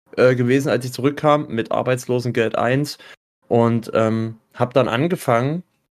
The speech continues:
da in diese Richtung zu wirken. Und da ich noch, als ich vorher, äh, in diesem Bereich war, hab ich halt gemerkt,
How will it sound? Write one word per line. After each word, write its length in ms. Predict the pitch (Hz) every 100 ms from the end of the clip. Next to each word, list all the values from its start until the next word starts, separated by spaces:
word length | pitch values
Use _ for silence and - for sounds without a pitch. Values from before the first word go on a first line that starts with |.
| -
da 300 | 127 127 117
in 120 | 127
diese 220 | 127 131
Richtung 400 | 143 - 175 170
zu 200 | 165 139
wirken. 380 | 143 190 151 98
Und 480 | - 107 110 - -
da 160 | 117 135
ich 160 | 135
noch, 300 | 127 127 127 _ _ _ _ -
als 240 | 120 120
ich 160 | 120 -
vorher, 560 | - 151 151 156 151 _ _ _ _ _ _ _
äh, 240 | - 139 127
in 60 |
diesem 200 | 127 131
Bereich 420 | 131 120 131 143
war, 260 | 147 143 117
hab 100 | 127
ich 120 | 135
halt 200 | 139 131
gemerkt, 500 | 135 123 127 135 -